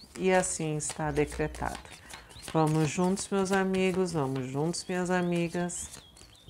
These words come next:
Isso vai acontecer na sua vida amorosa em sete dias.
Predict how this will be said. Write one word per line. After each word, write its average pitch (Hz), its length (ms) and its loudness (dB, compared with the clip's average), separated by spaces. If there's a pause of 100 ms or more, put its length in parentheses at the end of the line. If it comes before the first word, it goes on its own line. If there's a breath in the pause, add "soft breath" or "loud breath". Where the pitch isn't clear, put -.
(1200 soft breath)
Isso - 160 -18
vai 143 160 0
acontecer 147 600 -2
na 147 160 -2
sua 180 320 -2
vida 185 260 0
amorosa 147 540 0
em 160 60 -2
sete 143 440 -4
dias. - 720 -6